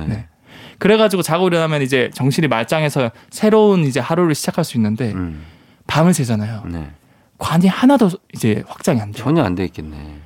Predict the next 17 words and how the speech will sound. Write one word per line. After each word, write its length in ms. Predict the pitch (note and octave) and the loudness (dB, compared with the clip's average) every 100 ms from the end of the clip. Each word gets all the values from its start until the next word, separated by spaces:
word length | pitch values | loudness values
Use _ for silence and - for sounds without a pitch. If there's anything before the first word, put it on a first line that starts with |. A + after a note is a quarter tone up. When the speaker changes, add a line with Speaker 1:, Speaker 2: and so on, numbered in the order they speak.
| - | 0
Speaker 1:
그러니까 100 | G3 | 2
물 140 | D#3+ G3+ | 4 4
청소가 320 | C4 B3+ A3 | 4 4 2
하나도 360 | - D4+ D4+ F#3+ | 2 2 4 2
안 80 | |
되니까 520 | C#3 C3+ A2+ F3 D#3 F#2 | 2 0 0 0 0 -2
Speaker 2:
음. 260 | E2+ D#2 D#2+ _ _ _ - | -6 -12 -18 _ _ _ 0
Speaker 1:
결국에는 760 | F#3 G#3+ B3 A#3+ G#3+ F#3 C3+ - | 2 4 6 6 6 4 2 0
그 260 | F#3 G#3+ | 4 4
전날에 520 | F#3+ G3+ G3+ A3+ G#3+ | 4 2 6 6 4
쌓였던 360 | F#3+ G3+ G3+ D#3+ | 2 2 0 0
노폐물이 500 | A2+ - G3+ G3+ F3 | 0 2 2 4 2
그대로 360 | - F3+ B3+ A#3+ | 2 4 4 4
쌓여 180 | C#3 B2 | 2 0
있는 180 | A2 | 0
거예요. 220 | A2 A2 F2 | -2 -6 -2
Speaker 2:
어. 600 | F#2 F#2 F2 E2+ D#2+ | 0 0 -2 -6 -12